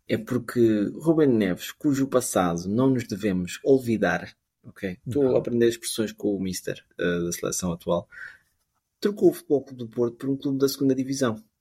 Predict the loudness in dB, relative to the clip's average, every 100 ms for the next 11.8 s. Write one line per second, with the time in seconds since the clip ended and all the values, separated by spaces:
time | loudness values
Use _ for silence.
0 | _ _ _ _ -16 -2 0 0 -2 -2
1 | 0 0 0 0 -8 _ _ _ -6 -2
2 | 0 -2 -4 _ _ -4 -2 -2 -4 -4
3 | -4 -4 -4 -4 -4 -4 -6 0 2 2
4 | 0 2 2 2 2 4 2 0 _ -2
5 | 0 0 2 0 2 0 -2 _ _ _
6 | _ -20 _ _ _ -20 -4 0 4 4
7 | 2 -2 -2 0 2 0 -4 -8 -8 -6
8 | -4 -2 0 4 4 2 -2 -2 0 0
9 | 4 4 4 -2 _ _ _ _ _ 0
10 | 2 2 2 2 2 4 4 2 0 0
11 | -2 0 2 2 2 4 4 2